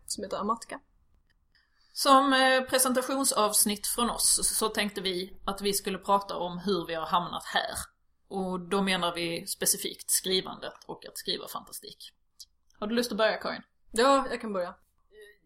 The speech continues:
Speaker 1: Jag har alltid hittat på en, eh, massa saker. Eh, och jag kom väl in i, eh, själva skrivandet via fanfiction, innan jag visste att någonting sånt existerade. Jag började när jag var sex år gammal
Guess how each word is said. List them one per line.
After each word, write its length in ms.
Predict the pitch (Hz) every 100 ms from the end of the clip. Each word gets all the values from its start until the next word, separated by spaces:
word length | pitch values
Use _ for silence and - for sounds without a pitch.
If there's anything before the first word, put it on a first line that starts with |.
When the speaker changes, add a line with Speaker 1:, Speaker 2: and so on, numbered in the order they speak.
| - 226
Speaker 1:
Jag 160 | 240
har 120 | 247
alltid 340 | 214 214 214 233
hittat 240 | 240 220
på 300 | - - 294 - _ _ _
en, 300 | 208 196 180
eh, 300 | 175 165 160 175 -
massa 340 | 180 170 -
saker. 200 | 262 - - _ _ _ 202
Eh, 340 | 202 202 202
och 100 | 202
jag 200 | 220 220 - _ - _
kom 280 | - 294 269
väl 240 | 262 254
in 480 | - 254 254 240 226
i, 680 | - - 220 208 190 180 180 185 180
eh, 60 | - - _
själva 320 | - 220 196
skrivandet 840 | 190 - 226 214 196 220 247 - - - - - -
via 840 | 196 190 196 180 175 175 170 165
fanfiction, 720 | - - 330 - - - 185 -
innan 520 | - 247 277 240 196
jag 100 | 190
visste 280 | 196 202 220
att 220 | 196 -
någonting 280 | 190 175 180
sånt 260 | 185 170 -
existerade. 580 | - - 359 311 - - _ - - - - -
Jag 120 | 214
började 260 | 277 240
när 100 | 240
jag 100 | 226
var 340 | 208 202 202 -
sex 320 | - 294 285
år 60 | 254
gammal 300 | 233 220